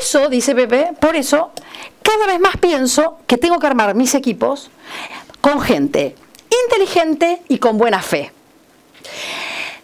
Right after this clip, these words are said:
Y eso es el desafío de hoy en día, armar los equipos con gente inteligente y buena fe. Y termina diciendo,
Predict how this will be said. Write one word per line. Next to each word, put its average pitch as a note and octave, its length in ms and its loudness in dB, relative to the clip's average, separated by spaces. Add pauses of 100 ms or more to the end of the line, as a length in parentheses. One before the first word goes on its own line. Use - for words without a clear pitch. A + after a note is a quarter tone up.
(320)
Y E4 120 2 (120)
eso - 240 0
es F#4+ 340 0
el C4+ 120 2
desafío A#3+ 420 2
de A#3 80 2
hoy F#3 80 2
en D#3 160 0
día, D#3 260 -4
armar F4+ 240 2
los G#4 120 0
equipos A4 280 0
con C4+ 160 0
gente C#4 260 0
inteligente G#3 340 0
y - 20 2
buena F3 160 0
fe. C#3+ 220 -6
Y B3+ 120 2
termina F3 500 2
diciendo, B2+ 480 -4